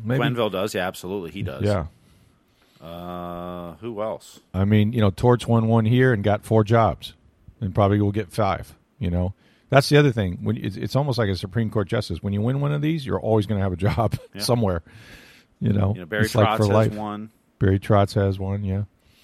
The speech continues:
Speaker 2: Yeah, Mike Sullivan at Pittsburgh, he's got two. Of course, the,
Speaker 1: Yeah.
Speaker 2: the last ones go back-to-back, sixteen seventeen.
Speaker 1: I'm sure we're overlooking maybe
Speaker 2: Yeah,
Speaker 1: somebody,
Speaker 2: well,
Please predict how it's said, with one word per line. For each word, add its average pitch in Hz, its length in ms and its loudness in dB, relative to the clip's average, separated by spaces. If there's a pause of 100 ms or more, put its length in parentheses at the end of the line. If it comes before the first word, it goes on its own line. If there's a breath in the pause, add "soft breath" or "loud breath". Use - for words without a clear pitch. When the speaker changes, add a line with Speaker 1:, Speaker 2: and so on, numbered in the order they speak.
(960 soft breath)
Speaker 2:
Yeah, 127 100 -4
Mike 135 220 4
Sullivan 127 340 6
at 110 100 -2
Pittsburgh, 127 500 0
he's 117 180 -6
got 107 260 0
two. 107 260 0
Of 107 100 -6
course, 95 240 -4
the, 92 300 -2
Speaker 1:
Yeah. 95 120 -2
Speaker 2:
the 92 100 -4
last 95 300 -2
ones 92 180 -8
go 90 120 -6
back-to-back, 85 460 -6
sixteen - 400 -16
seventeen. 76 520 -12 (1080)
Speaker 1:
I'm 113 120 -4
sure 123 200 2
we're 104 160 4
overlooking 101 360 0
maybe 98 160 0
Speaker 2:
Yeah, 92 140 0
Speaker 1:
somebody, 98 240 0
Speaker 2:
well, 98 80 -2